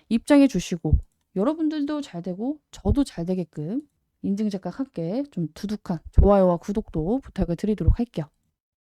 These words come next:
자, 어쨌든 간에 유퀴즈원 오늘 이제 또 급락이 나오면서 최저가를 찍으면서 많은 분들이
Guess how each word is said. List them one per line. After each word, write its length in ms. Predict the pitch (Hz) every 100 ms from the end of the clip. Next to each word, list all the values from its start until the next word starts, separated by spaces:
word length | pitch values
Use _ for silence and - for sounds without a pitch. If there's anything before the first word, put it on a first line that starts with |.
| _
자, 160 | - 196
어쨌든 380 | 190 330 320 320
간에 260 | 302 294 202
유퀴즈원 520 | 208 - 302 285 269
오늘 200 | 196 208
이제 160 | 170 185
또 140 | 285
급락이 400 | 277 214 247 254
나오면서 480 | 208 151 196 196 170
최저가를 520 | - 311 - 285 254
찍으면서 680 | 226 302 302 277 208 165 170
많은 300 | 160 160 277
분들이 240 | 269 240